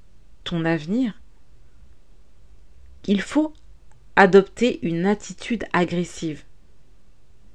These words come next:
Il faut que tu prennes le contrôle de ton esprit. Bats-toi pour ta vie. Battons-nous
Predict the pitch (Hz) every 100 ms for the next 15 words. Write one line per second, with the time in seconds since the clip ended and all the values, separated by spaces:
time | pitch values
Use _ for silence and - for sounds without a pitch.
0 | - - - 202 - 294 208 - 208 -
1 | - - 277 254 190 - 185 190 - 226
2 | 220 - 247 233 180 180 175 170 180 -
3 | - 165 - - - - - - - -
4 | - - - - - - - - - -
5 | - 156 170 226 - 220 214 - - 180
6 | 170 165 - - - - 156 147 226 233
7 | 226 208 208 233